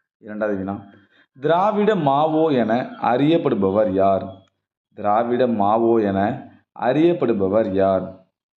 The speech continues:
இதற்கான சரியான விடை ஆப்ஷன் ஏ, பேரறிஞர் அண்ணா. திராவிட மாவோ, பேரறிஞர் அண்ணா. மூன்றாவது வினா,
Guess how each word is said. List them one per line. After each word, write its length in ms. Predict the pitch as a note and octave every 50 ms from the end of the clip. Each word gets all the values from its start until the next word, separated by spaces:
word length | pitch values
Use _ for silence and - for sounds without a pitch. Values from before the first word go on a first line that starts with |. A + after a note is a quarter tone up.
| _ _ _ _ _ _ _ _ _ _ _ _ _ _ _ _ _ _ _ _ _ _ _ _ _ _ _ _ _ _ _ _ _ _ _ _ _ _ _ _ _ _ _ _ _ _ _ _ _ _ _
இதற்கான 280 | G#2 G2 F#2+ G2 G2 F#2+
சரியான 280 | G#2 F#2+ G2 G#2 G#2+
விடை 520 | G#2 G2+ G2+ G#2+ B2 B2+ - - - - -
ஆப்ஷன் 380 | - - A2+ - - B2 A2+ G2+
ஏ, 300 | G2 G2+ G#2+ A#2 A#2 - - - - _
பேரறிஞர் 800 | - B2+ C#3 D3 D3 D3+ C#3 B2+ B2 A2+ G#2 G#2 G#2+ - - -
அண்ணா. 680 | - G#2 G2 F#2 F2+ F#2 F#2+ F#2+ F#2 F2+ F#2 - - _ _ _
திராவிட 460 | G2+ F#2+ F#2+ G2+ G#2+ G#2+ A2+ G#2+ G#2+
மாவோ, 580 | G2+ F#2+ G2 G2+ G#2 G2 G2 G#2+ - - - - - _ _ _ _
பேரறிஞர் 720 | - C3+ C#3+ D3 D3 C3+ B2 A2+ G#2 G#2+ A2+ A#2 - -
அண்ணா. 680 | - G2 F#2 F#2 F2+ F#2+ F#2+ F#2+ F2+ F2+ F#2 - _ _ _ _ _ _ _ _ _ _ _
மூன்றாவது 440 | _ A#2+ B2+ C3 A#2+ B2 B2 A#2 A#2
வினா, 500 | G#2+ G#2+ G#2 G#2 A#2 - - - - -